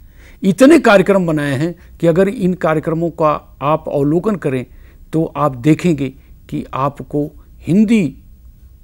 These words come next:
भाषा को, हिंदी साहित्य को समझने में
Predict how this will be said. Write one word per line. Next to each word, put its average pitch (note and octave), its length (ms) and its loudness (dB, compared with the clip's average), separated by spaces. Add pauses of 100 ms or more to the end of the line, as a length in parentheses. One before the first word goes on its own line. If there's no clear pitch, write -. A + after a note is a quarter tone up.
(420)
भाषा D3+ 440 0
को, C#3 200 -6 (300)
हिंदी D3 340 -2
साहित्य D3+ 520 -4
को C3 200 -8 (240)
समझने C3 520 -4
में A#2 160 -8